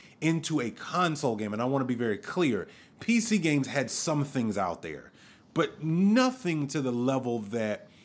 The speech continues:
what you guys were starting to develop. What, what is it for you that, that makes you constantly just excited and, and loving to be a part of this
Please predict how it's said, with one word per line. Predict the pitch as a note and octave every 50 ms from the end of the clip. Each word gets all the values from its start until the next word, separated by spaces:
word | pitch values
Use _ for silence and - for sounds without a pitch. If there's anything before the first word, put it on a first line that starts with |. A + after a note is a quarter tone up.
| - - - - _ _ - -
what | B2 A2 A#2+ - D#3 - D3+
you | D#3 D3+ D3
guys | C#3 C#3 C3 C3 C3
were | A#2 A#2+ G#2+
starting | - - - - C3 B2+ B2+ B2+ C3 B2 A#2
to | - - C3
develop. | A2 G#2+ G2 F#2+ A#2 C3 G2 F2+ D#2+ D#2 - - - - - - - - - - -
What, | - D3 G3 G3+ - - - - - - -
what | - D3 G#3 C#4+ -
is | G#3+ B3+ B3+ F#3+
it | F#3 - -
for | - - D3+ C#3+
you | B2+ A#2+ B2+ D3+ E3 D#3 C#3+ C3
that, | B2+ B2+ A2+ - - - B2
that | A#2+ B2+ A2+ -
makes | B2+ B2+ C#3 D3 C#3+ C#3+ - -
you | D3 B2
constantly | - - - - C#3+ C#3+ D3 C#3+ C#3+ - - C3+ G#2 A#2+ B2 B2+ B2 A#2
just | G#2 G2+ A#2+ A#2+ A#2 - - - -
excited | G#2 G2+ - - - - C3 B2 C3 B2+ B2 A#2+ A2+
and, | G#2+ - G#2+ A2 A2 G#2+ -
and | A2+ G#2+ G#2+
loving | A2 A#2 B2+ B2 C3+ C3 B2
to | B2+ -
be | A2 A2+ A2
a | G#2+
part | G#2 - - B2 B2+ B2+ B2+
of | A#2 G#2+
this | A2 G#2 -